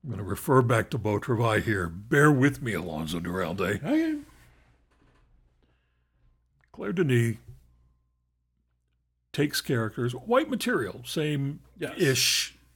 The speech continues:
Speaker 1: sort of, uh, overall situation here. People who shouldn't be in a place are in a place. <laughs>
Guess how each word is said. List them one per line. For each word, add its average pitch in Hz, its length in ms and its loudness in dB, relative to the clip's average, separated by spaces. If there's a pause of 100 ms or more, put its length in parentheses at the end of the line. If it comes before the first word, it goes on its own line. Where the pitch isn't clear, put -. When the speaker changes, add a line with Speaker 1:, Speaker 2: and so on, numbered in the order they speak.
(560)
Speaker 1:
sort 120 240 -4
of, 110 180 -6
uh, 110 400 -8 (1700)
overall 127 580 6
situation 107 680 -4
here. 90 180 -8 (2000)
People 240 420 2
who 190 140 6
shouldn't 175 540 6
be 143 500 2
in 135 140 2
a 127 40 2
place 135 520 0
are 147 240 2
in 117 120 0
a 113 60 -2
place. - 680 -8
<laughs> - 40 -18